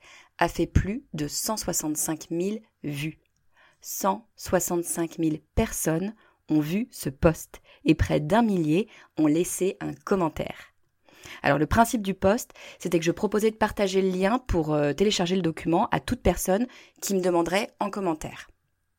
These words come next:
Les premiers commentaires sont, sont arrivés assez rapidement, hein, tous de mon réseau direct. Évidemment, je répondais systématiquement à tout le monde. Et puis au fil de la journée, les commentaires se sont accélérés. Là, c'est sorti de mon réseau. J'ai essayé de garder le rythme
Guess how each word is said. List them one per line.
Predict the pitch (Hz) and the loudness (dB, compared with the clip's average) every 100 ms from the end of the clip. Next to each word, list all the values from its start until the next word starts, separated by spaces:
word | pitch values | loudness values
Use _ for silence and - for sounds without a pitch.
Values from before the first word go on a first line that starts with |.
| _ _ _ _ _ _ _ _ _ - - - - | _ _ _ _ _ _ _ _ _ -20 -20 -18 0
Les | 156 | 6
premiers | 202 220 | 8 6
commentaires | 208 196 180 196 202 | 2 0 2 2 0
sont, | - - 156 147 143 | -2 -4 -2 -2 -4
sont | - 143 | -6 -4
arrivés | 156 156 | -2 -2
assez | 156 151 | -2 0
rapidement, | 175 165 156 151 180 208 | -2 -2 -2 0 0 0
hein, | 175 - - - | -2 -4 -16 -6
tous | 240 202 | -4 2
de | |
mon | 185 | 2
réseau | 170 170 156 | 2 0 -2
direct. | 147 143 233 - - - - - | -4 -2 -2 -4 -16 -20 -8 -2
Évidemment, | 156 151 170 | 2 4 4
je | 165 | 2
répondais | 160 160 160 175 | 0 2 4 2
systématiquement | - - 208 - 175 165 170 160 | 2 -4 -2 0 0 0 -2 -2
à | |
tout | 151 160 | 0 0
le | |
monde. | 156 233 302 - - - | 2 4 2 0 -18 -4
Et | 170 | -4
puis | - | 2
au | 185 | 0
fil | - 233 | 2 2
de | |
la | 196 | 4
journée, | 180 165 214 | 4 4 2
les | 240 | 2
commentaires | 190 180 185 180 | 2 0 0 -2
se | |
sont | 170 175 | -4 0
accélérés. | 170 - 185 170 156 190 269 - - | 0 0 2 2 2 0 -2 -8 -6
Là, | 165 | -2
c'est | 180 151 | -2 -2
sorti | - 247 - 233 | 0 0 0 0
de | 202 | 2
mon | |
réseau. | 160 156 156 190 285 - - - | 2 2 2 0 0 -6 -20 0
J'ai | 175 | 2
essayé | 170 202 185 196 | 2 0 0 2
de | |
garder | 180 175 170 | 2 4 4
le | |
rythme | 165 202 226 170 | 4 2 0 -4